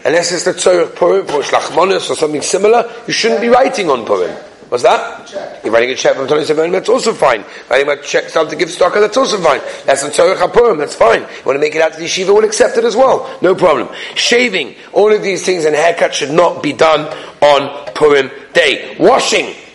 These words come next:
Speaker 1: It's not a day to do washing in the washing machine. Even though everyone's busy giving shlachmanos, it's all chapara in the washing machine. No, not on Purim. That's not, unless it's Erev Shabbos, that's a whole different shayla. Okay, let's move on to one of the other shaylas that I wanted to discuss.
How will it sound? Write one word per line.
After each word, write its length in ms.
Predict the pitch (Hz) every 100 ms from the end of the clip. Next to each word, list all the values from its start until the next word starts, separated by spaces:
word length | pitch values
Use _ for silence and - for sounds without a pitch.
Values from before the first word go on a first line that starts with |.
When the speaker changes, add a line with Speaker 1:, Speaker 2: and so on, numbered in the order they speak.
| _ -
Speaker 1:
It's 100 | 165
not 160 | 196
a 40 | 196
day 140 | 226
to 120 | 226
do 80 | 180
washing 380 | 220 220 - 233
in 60 | 226
the 60 |
washing 320 | 220 247 214
machine. 360 | 180 139 127 113
Even 140 | 147
though 80 | 175
everyone's 260 | 180 190 -
busy 240 | 208 175
giving 160 | 185 180
shlachmanos, 360 | 180 175 226
it's 80 | 214
all 180 | - 220
chapara 400 | - 180 190 196
in 60 | 190
the 60 |
washing 280 | - - 180
machine. 340 | 185 - 165 160 - -
No, 260 | 127 131 92 - -
not 180 | 135 156
on 160 | 143 123
Purim. 420 | 202 202 196 196 -
That's 140 | 135
not, 160 | 147 151
unless 300 | 156 240 185
it's 120 | 175
Erev 200 | 165 147
Shabbos, 320 | 202 175 151
that's 180 | 135 120
a 20 |
whole 120 | 120
different 220 | 123 104 95
shayla. 420 | 85 82 - 143
Okay, 600 | 127 - - - - -
let's 140 | 196
move 140 | 196 175
on 160 | 165
to 120 | 156
one 160 | 147 151
of 60 | 143
the 120 | 147
other 160 | 139
shaylas 260 | 120 123 113
that 100 | 117
I 20 |
wanted 180 | 113 104
to 60 | 95
discuss. 560 | 92 - 90 - -